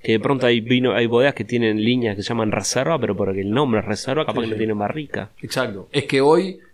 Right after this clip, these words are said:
Speaker 2: la verdad que depende del mercado, pero si el mercado ya está, ya no, no es tan ingenuo, hoy vos mirás la palabra reserva y a no ser que el vino sea español,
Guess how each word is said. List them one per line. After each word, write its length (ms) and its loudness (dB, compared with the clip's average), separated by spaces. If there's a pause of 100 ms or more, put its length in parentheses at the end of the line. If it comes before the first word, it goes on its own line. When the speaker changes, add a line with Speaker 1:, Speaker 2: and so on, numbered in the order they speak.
Speaker 2:
la 100 0
verdad 320 2
que 540 0 (500)
depende 460 0
del 80 2
mercado, 380 0
pero 100 -6
si 120 -8
el 60 -8
mercado 500 -2
ya 180 -4
está, 580 -4 (240)
ya 160 -10
no, 320 -6
no 220 -12
es 80 -14
tan 640 -8 (120)
ingenuo, 800 -4 (580)
hoy 120 0
vos 140 4
mirás 180 2
la 80 -4
palabra 300 2
reserva 500 -2
y 60 0
a 80 -2
no 160 -4
ser 500 -2 (760)
que 200 -14
el 80 -14
vino 200 0
sea 160 -2
español, 720 -2